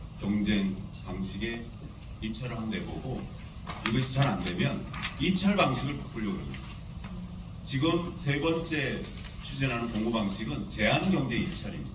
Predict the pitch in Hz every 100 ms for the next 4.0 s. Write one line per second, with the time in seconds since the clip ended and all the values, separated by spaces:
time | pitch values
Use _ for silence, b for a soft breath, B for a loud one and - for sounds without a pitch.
0 | - - 110 120 120 117 - 175 - -
1 | 92 98 101 - 104 95 - 151 - -
2 | - - - - - - - - - -
3 | - - 127 147 196 190 98 - - -